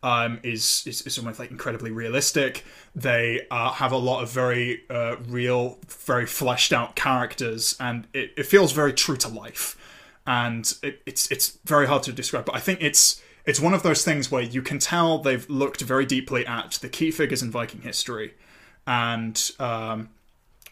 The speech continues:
so, for example, when they do the, the raid on, I believe it's Lindisfarne, uh, which was the, the first sort of major Viking raid on an English settlement, almost anything else would hype that up to be this enormous raid, this big moment of great significance.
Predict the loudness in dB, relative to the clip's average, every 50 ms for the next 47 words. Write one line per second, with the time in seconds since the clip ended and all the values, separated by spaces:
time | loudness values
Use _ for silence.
0 | -4 0 2 4 4 4 4 4 4 2 4 4 4 4 4 4 4 4 4 4
1 | 4 2 2 2 0 0 0 0 -2 -4 -4 -4 -4 -4 -2 0 0 0 0 -2
2 | -4 -4 -4 -2 -2 -2 -4 -6 -8 -10 -12 -18 -18 -14 -12 -12 -10 -10 -10 -8
3 | -6 -4 -2 0 0 0 0 0 0 2 0 0 -2 -6 -12 -20 -20 -20 -20 -20
4 | -20 -20 -20 _ _ 0 2 2 4 4 2 0 -2 -6 -10 -10 -6 -4 -4 -4
5 | -4 -4 -6 0 2 2 4 4 4 2 2 2 0 -2 -2 -4 -6 -12 -16 _
6 | -6 -2 0 0 0 0 0 2 2 0 0 0 -4 -4 -2 -2 0 0 -2 -2
7 | -4 -6 -6 -6 -8 -8 -8 -8 -6 -6 -6 -6 -4 -4 -4 -2 0 0 0 0
8 | 0 -2 -4 -4 -6 -4 -4 -4 -4 -4 -6 _ _ _ _ _ -2 _ 6 6
9 | 6 6 6 6 4 4 4 2 2 2 0 0 0 0 -2 -4 -6 -4 0 4
10 | 4 4 4 4 4 4 4 4 2 0 -2 -2 0 0 0 0 2 2 2 2
11 | 0 0 0 0 2 4 4 4 2 2 0 0 0 0 0 2 2 2 2 2
12 | 0 -2 -4 -2 -2 -2 -2 0 0 0 0 0 0 0 0 2 0 0 -2 -4
13 | -4 -4 -2 -2 0 0 0 0 0 0 -2 -4 -2 -4 -4 -4 -6 -2 0 0
14 | 0 -2